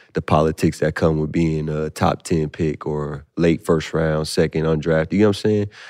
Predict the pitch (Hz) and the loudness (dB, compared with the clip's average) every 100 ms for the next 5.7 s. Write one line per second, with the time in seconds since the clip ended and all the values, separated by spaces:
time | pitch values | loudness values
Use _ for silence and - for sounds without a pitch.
0 | - - _ - 87 82 104 131 104 - | -20 -20 _ 2 4 6 6 6 4 -2
1 | - - 131 123 123 123 131 131 85 85 | -4 -2 2 4 4 6 6 4 2 -2
2 | 95 104 123 - 120 101 - 113 117 101 | -2 0 0 0 0 2 4 4 4 2
3 | 98 113 139 131 120 123 87 80 131 110 | 2 4 4 2 2 4 4 4 4 2
4 | - 71 - 90 80 78 76 76 104 117 | 0 -6 2 2 4 2 0 4 4 6
5 | 113 107 101 113 113 113 110 | 6 4 4 4 4 0 -6